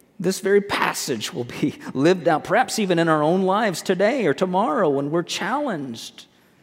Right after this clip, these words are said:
by these things. Lord, please help us in these moments as your people to overcome evil with good, as you have laid out for us here.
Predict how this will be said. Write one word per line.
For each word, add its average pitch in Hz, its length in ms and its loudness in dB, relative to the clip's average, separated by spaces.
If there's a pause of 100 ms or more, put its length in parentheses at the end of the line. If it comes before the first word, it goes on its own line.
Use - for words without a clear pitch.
(280)
by 127 160 -2
these 147 280 -6
things. 156 380 -10
Lord, 175 220 -4
please 247 320 -8
help 156 340 -10
us 147 280 -10
in 120 100 -8
these 131 240 -8
moments 117 840 -12
as 120 160 -8
your 127 140 -4
people 117 580 -12 (1600)
to 135 80 -4
overcome 151 720 0
evil 131 320 -2
with 127 240 -6
good, 107 500 -16 (720)
as 101 200 -10
you 131 100 -2
have 110 140 -4
laid 113 360 -4
out 117 240 -6
for 101 240 -10
us 101 240 -14
here. 80 380 -20